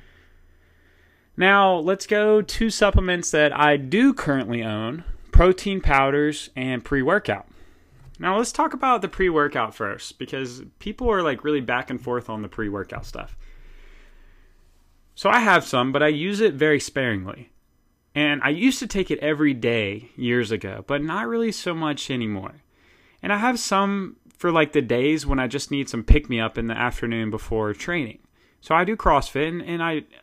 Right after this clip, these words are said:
I try not to take too much because it's not really beneficial at all to what I do in CrossFit.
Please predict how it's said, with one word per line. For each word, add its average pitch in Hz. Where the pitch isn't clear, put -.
I 147
try 170
not 170
to 147
take 135
too -
much 143
because 180
it's 175
not 269
really 254
beneficial 147
at 107
all 113
to -
what 110
I 104
do 143
in 139
CrossFit. -